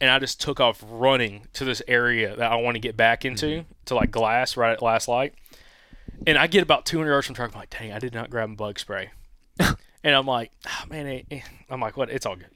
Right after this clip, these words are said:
Speaker 1: Let's, let's,
Speaker 2: Get,
Speaker 1: let's
Speaker 2: you
Speaker 1: talk.
Speaker 2: better get smoked.
Speaker 1: I'm telling you, I have, it, it, this has happened to me before in this hunt,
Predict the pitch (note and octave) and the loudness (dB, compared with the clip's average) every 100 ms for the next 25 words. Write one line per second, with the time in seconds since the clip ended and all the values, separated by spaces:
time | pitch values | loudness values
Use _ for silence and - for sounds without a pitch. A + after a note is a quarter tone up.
0 | - B2+ - - B2 B2+ - G#2+ G2 F#2 | -8 -8 -6 -8 -4 -4 -4 -2 0 0
1 | F#2+ F2 - - - - A2+ A#2 A#2 G#2 | -4 -4 -4 -2 0 0 -4 0 2 2
2 | G2+ - - _ - - D3 F3 G#3 - | 0 -10 -20 _ -10 2 6 6 6 0
3 | F3 E3 C#3 G#2 E2+ - - _ _ - | 2 2 2 -2 -10 -20 -20 _ _ 2
4 | C#3+ E3+ E3 D3 A#2+ - _ _ _ _ | 4 6 4 2 2 -10 _ _ _ _
5 | - G#3 G3+ F#3 A#3+ G3+ - A3+ A3+ G#3+ | 2 2 2 2 2 2 2 2 0 -4
6 | G3+ F#3+ C#3+ - - A3 A3+ G3 A#2 G2+ | -2 0 -2 -4 -4 0 2 2 -2 -8
7 | - F#2+ | -8 -6